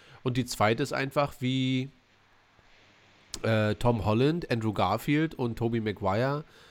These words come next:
zusammen an einem Seil hängen und gucken, wer am längsten baumeln kann oder so. Einfach so als Gag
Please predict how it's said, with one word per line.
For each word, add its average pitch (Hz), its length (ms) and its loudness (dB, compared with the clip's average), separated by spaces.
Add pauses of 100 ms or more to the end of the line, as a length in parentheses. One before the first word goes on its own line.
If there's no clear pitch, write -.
(140)
zusammen 117 580 -2 (420)
an 120 120 0
einem 110 140 0
Seil 98 360 0
hängen 160 420 -2 (560)
und 135 200 0
gucken, 127 320 0
wer 127 160 2
am 117 100 -2
längsten 135 720 -2 (540)
baumeln 156 360 4
kann 92 400 -4
oder 101 220 -2
so. 95 160 -4
Einfach 113 240 -2
so 120 120 -2
als 104 240 0
Gag - 340 -2